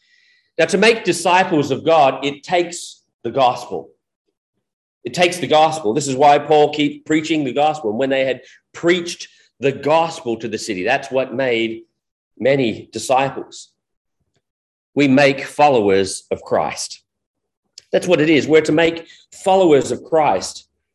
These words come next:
to be, uh, presenting the gospel, to be sharing the word of God, to make followers of Jesus Christ, disciples. This is where it all starts. This is what it is all about.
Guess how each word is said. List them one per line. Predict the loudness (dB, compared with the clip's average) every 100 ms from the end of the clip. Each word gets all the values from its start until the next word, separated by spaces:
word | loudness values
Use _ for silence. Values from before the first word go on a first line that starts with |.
| _ -6
to | -2
be, | 0 0 -2 -14 _ -10
uh, | -4 -2 -2 -4
presenting | -6 -4 0 0 2 0
the | 0
gospel, | 2 0 -2 -6
to |
be | -4 -4 -8 -16
sharing | -10 -2 0 2 2 0
the |
word | 2 2 0
of | -2
God, | 0 0 -2
to | -4
make | -4 -6
followers | -10 0 2 2 2 0 0 -4
of | -8
Jesus | -4 -6 -6 -4
Christ, | -2 -2 -4
disciples. | -8 -2 0 0 -2 -8 -10 _ _ _ _ _ _ _ _ _ _ _ -10
This | -6
is | 0
where | 4 6
it | 8
all | 4
starts. | 4 4 4 2
This | -4
is | -4 -2
what | -2
it | 0
is | -2 -2
all | 2 4 4 0
about. | -2 0 0 -2